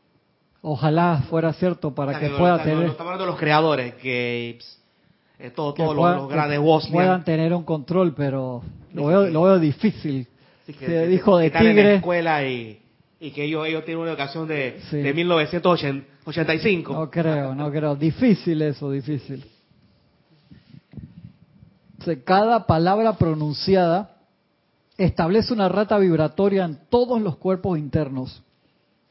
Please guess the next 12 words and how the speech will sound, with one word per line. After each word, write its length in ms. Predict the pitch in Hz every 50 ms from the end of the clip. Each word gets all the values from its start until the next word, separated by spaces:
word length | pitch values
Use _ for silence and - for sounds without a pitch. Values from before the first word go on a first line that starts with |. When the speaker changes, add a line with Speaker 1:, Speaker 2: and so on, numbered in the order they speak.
| _ _ _ _ _ _ _ _ _ -
Speaker 1:
así 360 | 151 147 135 - - 220 220
como 280 | - 226 214 202 196 185
también 340 | - 165 160 170 202 190 196
en 140 | 185 165 143 - -
cada 340 | 196 202 208 208 208 - - -
órgano 720 | 226 214 233 240 233 214 220 226 226 220 220 226 220 - -
y 120 | - 156 127 - - -
célula 440 | - 226 226 226 226 226 220 214 202 180
de 80 | 165
la 80 | 156 151
estructura 600 | - - - 170 147 131 - - 185 185 180 170
atómica". 680 | - - - 185 170 160 151 135 - - 131 131 139